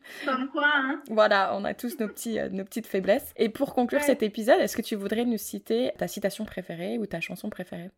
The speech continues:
Speaker 1: Alors, euh, j'ai, je, je, j'ai deux citations. Juste, la première, c'est, « Qui craint de souffrir souffre déjà de ce qu'il craint. »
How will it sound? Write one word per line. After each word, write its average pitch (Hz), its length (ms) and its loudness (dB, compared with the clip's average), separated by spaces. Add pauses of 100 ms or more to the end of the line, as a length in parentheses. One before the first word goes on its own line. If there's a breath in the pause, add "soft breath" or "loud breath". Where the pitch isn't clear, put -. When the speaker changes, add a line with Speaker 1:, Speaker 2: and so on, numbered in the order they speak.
(120)
Speaker 1:
Alors, 220 340 -4
euh, 208 240 4 (240)
j'ai, - 240 -14
je, 190 540 -4 (260)
je, - 240 -20
j'ai 226 160 -8
deux 269 240 -4
citations. 247 560 -4 (480 soft breath)
Juste, 285 480 -6
la 247 140 0
première, 247 420 -4 (140)
c'est, « 269 300 -4 (240)
Qui 330 140 -6
craint 330 320 -4
de 285 120 -4
souffrir 294 580 -8
souffre 262 340 -10
déjà 226 320 -4
de 226 140 -8
ce 214 160 -14
qu'il 208 240 -16
craint. » 214 320 -8